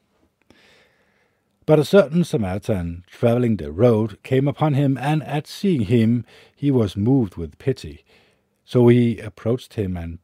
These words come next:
bandaged his wound, pouring oil and wine on them. Then he mount-, <clears throat> mounted him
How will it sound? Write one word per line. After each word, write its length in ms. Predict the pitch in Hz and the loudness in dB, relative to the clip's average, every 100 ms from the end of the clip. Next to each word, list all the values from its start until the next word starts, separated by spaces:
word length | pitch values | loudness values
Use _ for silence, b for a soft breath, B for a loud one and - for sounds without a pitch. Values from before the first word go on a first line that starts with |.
| - | -8
bandaged 520 | 104 117 104 90 - | -4 -4 -4 -8 -10
his 200 | 87 80 | -12 -10
wound, 420 | 113 127 90 90 b b b b | -2 0 0 -6 b b b b
pouring 280 | - 131 147 | 2 4 4
oil 320 | 117 110 123 | 2 4 4
and 160 | 127 101 | 4 0
wine 280 | 90 101 113 | -2 -2 -2
on 140 | 92 | -2
them. 280 | 85 78 85 _ _ _ _ _ _ | -8 -14 -20 _ _ _ _ _ _
Then 160 | 117 120 | -2 0
he 120 | 131 | 2
mount-, 380 | 117 127 151 _ _ - | 0 -2 -4 _ _ 2
<clears throat> 240 | 190 165 110 | 4 6 2
mounted 380 | 127 151 123 | -2 -2 0
him 320 | 113 127 107 | 2 4 2